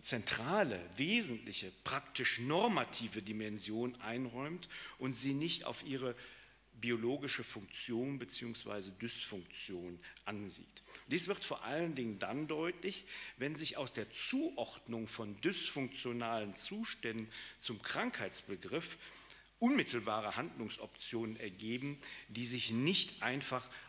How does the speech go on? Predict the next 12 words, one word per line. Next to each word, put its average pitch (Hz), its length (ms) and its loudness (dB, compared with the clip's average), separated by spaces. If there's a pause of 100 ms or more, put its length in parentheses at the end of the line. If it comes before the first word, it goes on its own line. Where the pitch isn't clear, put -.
auf - 280 -2
eine 113 320 -2
Kapitelerweiterung 120 1400 2 (220)
von 113 200 0
medizinischen 117 800 2
Lehrbüchern 135 760 0
beschränken, 170 600 0 (280)
sondern 139 320 0
zu - 160 -2
persönlichen 147 920 2 (440)
und 110 160 -4
gesellschaftlichen 135 1000 4